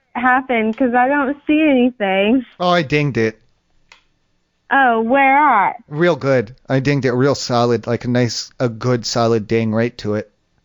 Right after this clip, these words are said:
Speaker 1: But where at?
Speaker 2: Underneath.
Speaker 1: Underneath?
Speaker 2: Like near where the gas tank comes down, but not on the gas tank itself, like right in that area. I don't know if it's part of the frame or part of the body or what,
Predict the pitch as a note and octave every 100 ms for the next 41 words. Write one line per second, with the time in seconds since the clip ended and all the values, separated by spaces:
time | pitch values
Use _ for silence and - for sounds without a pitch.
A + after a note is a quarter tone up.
0 | _ _ _ _ _ - G#3+ A#3+ F#3 A#3
1 | B3 A3 F3 A#3+ F#3 D3+ - - D#3 C#3
2 | B2+ A2+ G#2+ - _ _ _ _ _ _
3 | _ _ - C4+ C#4 G#3+ F#3+ A#3 D4 A#3
4 | A#3+ - G#3 G#3 A#3 A3+ A3 F#3+ F3+ D3+
5 | D#3 D#3 D#3 - F3+ F3+ - - F3+ F3
6 | C#3 F#3 F3 F3 D3+ C3+ D#3 D#3 D#3+ D3+
7 | D3 C#3+ C#3+ C3 - C3+ - A#2 - A#2+
8 | G#2 - A2+ A#2 B2+ C#3+ C#3+ B2+ B2 C3
9 | B2+ C3+ C3 C3 - - - C#3 D3 D3
10 | D3 D3 C#3 C3+ C#3+ C3 C3+ B2 - C#3
11 | B2 A2+ - C#3 C3 B2 A#2+ B2+ A2+ G#2+
12 | B2 B2 B2 B2 A2+ A2 A2+ B2 A#2 A2